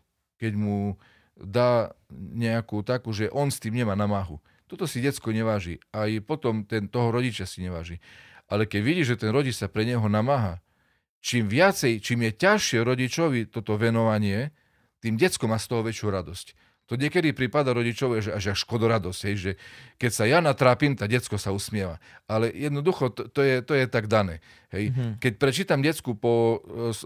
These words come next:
Speaker 1: z knižky, ktorá je po slovensky, to sa mu neráta. Ale keď ja sa tam trápim a prekladám, neviem z jakého jazyka, naraz ho to zaujíma. Aj keby to bolo neviem čo, úplne pomaly nezaujímavé, ono
Speaker 2: Mhm.
Speaker 1: bude normálne ma ešte pýtať, a ešte, ešte ďalej, ešte čítaj, ešte, e, toto,
Speaker 2: Mhm.
Speaker 1: ďalšiu kapitolu.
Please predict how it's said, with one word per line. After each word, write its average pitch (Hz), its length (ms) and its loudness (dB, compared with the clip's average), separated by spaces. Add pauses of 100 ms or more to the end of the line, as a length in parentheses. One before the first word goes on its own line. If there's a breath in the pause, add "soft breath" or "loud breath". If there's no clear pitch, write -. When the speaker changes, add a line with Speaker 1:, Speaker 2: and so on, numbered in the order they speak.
Speaker 1:
z 110 160 -2
knižky, 147 400 -2
ktorá 120 160 2
je 110 80 4
po 107 160 -6
slovensky, 123 480 -4
to 101 80 -4
sa 107 160 -2
mu 104 80 0
neráta. 101 400 -2 (320 loud breath)
Ale 110 240 -2
keď 110 160 -4
ja 156 80 2
sa 156 160 -6
tam 113 160 0
trápim 127 400 0
a 101 80 -2
prekladám, 123 480 0
neviem 117 240 0
z 101 160 -4
jakého 110 240 -2
jazyka, 98 480 -2 (160 loud breath)
naraz 139 400 2
ho 120 80 0
to 107 160 -6
zaujíma. 104 400 2
Aj 120 160 -4
keby 139 160 2
to 139 160 0
bolo 143 240 2
neviem 151 320 2
čo, 127 160 0
úplne 127 560 0
pomaly 127 320 2
nezaujímavé, 113 720 2 (240 loud breath)
ono 127 240 2
Speaker 2:
Mhm. 120 80 0
Speaker 1:
bude 151 240 4
normálne 131 400 2
ma 113 80 0
ešte 104 240 -4
pýtať, 123 240 -2
a - 80 -4
ešte, 151 320 -2
ešte 147 240 -4
ďalej, 131 240 0
ešte 147 240 -4
čítaj, 135 240 -4
ešte, 131 320 -4
e, 120 80 -6 (320)
toto, 104 320 -8
Speaker 2:
Mhm. 113 480 -10
Speaker 1:
ďalšiu 123 320 2
kapitolu. 98 560 -4